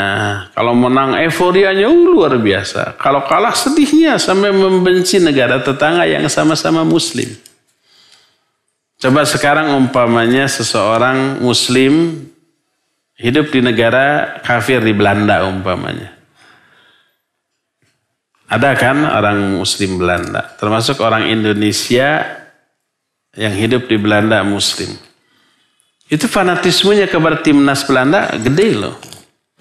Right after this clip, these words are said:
Ketika timnas Belanda berhadapan dengan Saudi, pilih mana dia? Lebih pro ke mana? <laughs> Rata-rata ke timnasnya, karena ada fanatisme,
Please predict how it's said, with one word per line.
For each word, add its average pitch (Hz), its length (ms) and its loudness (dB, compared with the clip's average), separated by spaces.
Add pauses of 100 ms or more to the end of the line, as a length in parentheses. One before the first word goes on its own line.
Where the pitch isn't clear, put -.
(440)
Ketika 165 480 -2
timnas 160 400 0
Belanda 143 320 2
berhadapan 131 800 0
dengan 113 560 0 (800)
Saudi, 110 560 -2 (960)
pilih 165 240 2
mana 165 320 0
dia? 104 240 -2 (320)
Lebih 170 320 2
pro 175 160 2
ke 156 160 0
mana? 131 240 0 (1200)
<laughs> - 1120 -12
Rata-rata 190 840 0 (360)
ke 180 160 -2
timnasnya, 170 1300 0
karena 143 320 0
ada 143 160 0
fanatisme, 127 1300 -2